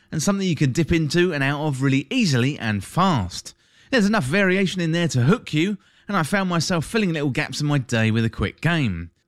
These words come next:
So I'd love to have this one on a handheld platform for this very reason. It's really easy to pick up and play, but damn, it's a challenge once you get into it.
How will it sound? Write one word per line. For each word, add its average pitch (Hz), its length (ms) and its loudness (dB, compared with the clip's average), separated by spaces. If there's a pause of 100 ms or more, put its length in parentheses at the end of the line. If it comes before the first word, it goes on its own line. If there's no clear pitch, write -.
So 151 120 -6
I'd 156 100 0
love 208 160 2
to 175 60 2
have 170 140 0
this 160 160 0
one 175 120 -2
on 151 140 -2
a 127 140 2
handheld 160 500 2
platform 123 420 -2
for 107 60 -8
this 110 140 -2
very 113 200 0
reason. 131 520 0 (300)
It's 147 140 -6
really 214 180 2
easy 190 360 2
to 175 80 -2
pick 160 200 0
up 131 100 -2
and 117 140 -2
play, 233 440 2 (260)
but 110 180 -4
damn, 196 300 2
it's 160 160 -6
a 156 100 0
challenge 120 560 0
once 117 220 -4
you 110 60 -8
get - 180 -4
into 214 280 2
it. 101 180 0